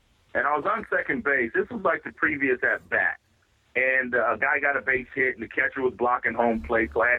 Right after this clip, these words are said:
to slide around the catcher. You know, then obviously the same situation happened later in the game, and this time, you know, he was blocking the plate again, and I ended up running over the catcher. You know, so they got really upset at the fact that I,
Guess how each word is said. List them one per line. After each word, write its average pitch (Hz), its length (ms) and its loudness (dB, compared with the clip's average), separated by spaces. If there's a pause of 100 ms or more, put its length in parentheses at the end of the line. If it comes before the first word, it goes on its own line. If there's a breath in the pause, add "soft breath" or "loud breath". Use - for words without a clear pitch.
(100)
to - 80 -10
slide 135 240 0
around 131 380 0
the 139 60 -14
catcher. 101 500 -2 (640)
You 139 120 0
know, 131 160 2
then 156 200 0
obviously 156 460 -2
the 120 160 -6
same 151 220 0
situation 135 640 0
happened 123 400 0
later 165 280 2
in 139 60 -2
the 120 100 0
game, 113 360 2
and - 80 -2
this 214 140 0 (100)
time, 127 400 0 (400)
you 135 60 0
know, 127 80 2
he 135 100 2
was 120 160 -2
blocking 135 380 0
the 117 60 2
plate 117 280 0
again, 107 500 0
and 110 100 2
I 113 180 2
ended 127 200 -2
up 107 140 2
running 123 280 2
over 123 240 2
the 101 80 0
catcher. - 460 -4 (640)
You 135 80 2
know, 123 260 2
so 123 100 2
they 127 160 0
got 117 260 0
really 127 320 2
upset 113 380 0
at 117 120 -2
the 95 80 -10
fact 110 320 -2
that 110 80 -2
I, 101 220 0